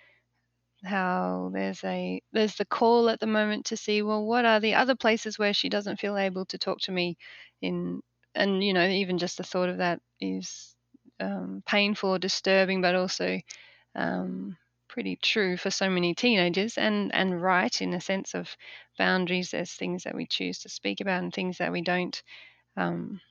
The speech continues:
but again, I'm struck by this sense of cyclical living and, um, themes, themes coming up to be revisited or, or seen anew, uh, not as a failure of, of,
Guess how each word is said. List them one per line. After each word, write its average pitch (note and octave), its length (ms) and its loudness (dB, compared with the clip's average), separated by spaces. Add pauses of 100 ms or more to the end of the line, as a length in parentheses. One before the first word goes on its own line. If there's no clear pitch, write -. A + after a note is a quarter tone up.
(240)
but G#3 140 4
again, F#3+ 240 4
I'm F3 140 4
struck - 320 -2
by F3+ 140 2
this F3 160 -4
sense F3 300 -4
of F3 100 -8
cyclical F#3+ 540 -4
living F3 640 -2
and, F3 560 -6 (640)
um, E3+ 400 -2 (260)
themes, F#3+ 680 0 (240)
themes C4+ 420 4
coming F#3 320 2
up F3+ 180 0
to G3 120 -4
be F3+ 580 -2
revisited F3+ 920 -4
or, F3 420 -4 (140)
or F3 440 -4
seen G3 480 -4
anew, F3+ 540 -2 (540)
uh, F3+ 240 0
not G#3 400 0
as F#3 220 -2
a F3 260 -2
failure F#3 840 2 (460)
of, F3+ 240 -6 (400)
of, F#3 260 -4